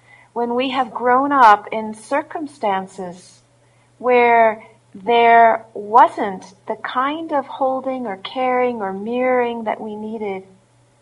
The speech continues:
that developmentally the result was we internalized a sense of shame or inadequacy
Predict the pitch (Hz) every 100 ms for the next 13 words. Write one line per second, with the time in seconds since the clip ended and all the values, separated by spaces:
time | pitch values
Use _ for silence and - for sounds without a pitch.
0 | _ _ _ _ _ _ 240 - 196 240
1 | 208 262 285 254 262 233 269 269 - 233
2 | 190 180 180 - _ _ 233 220 226 190
3 | 220 262 339 - - - _ _ 240 240
4 | 233 208 233 233 240 226 226 - 294 349
5 | 349 185 180 180 185 - - 214 202 -
6 | 240 226 208 - 202 - - 220 208 202
7 | 196 196 202 196 196 196 185 180 - 165